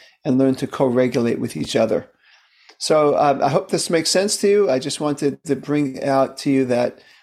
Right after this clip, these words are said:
a lot of times people that didn't come from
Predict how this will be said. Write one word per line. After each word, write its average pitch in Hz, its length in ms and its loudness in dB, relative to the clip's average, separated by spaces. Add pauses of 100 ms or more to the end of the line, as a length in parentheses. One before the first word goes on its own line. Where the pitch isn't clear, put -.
(120)
a 143 60 -2
lot 165 100 4
of 175 60 -2
times 151 240 -2
people 147 680 -2
that 131 300 0
didn't 156 220 -4
come 135 220 -2
from 123 420 -2